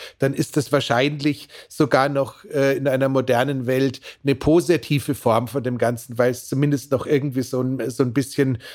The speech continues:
ich bin nicht allein und damit auch ein bisschen Motivation aufbauen kann. Aber das Schlimmste ist halt einfach, dass wir, ähm, heute, wenn wir, äh,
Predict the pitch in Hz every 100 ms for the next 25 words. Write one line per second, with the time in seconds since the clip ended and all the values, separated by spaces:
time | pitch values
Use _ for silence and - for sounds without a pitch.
0 | - - - - 143 143 - 127 120 113
1 | 143 151 147 135 120 123 131 - 123 127
2 | 127 - 123 127 120 117 - 117 143 113
3 | - 107 107 104 101 101 - - - 127
4 | 127 120 _ 135 - 143 147 147 147 131
5 | 135 135 127 127 151 123 131 - 135 131
6 | 120 - - _ 147 139 131 127 131 147
7 | - - 131 143 143 139 139 139 131 131
8 | 131 - - _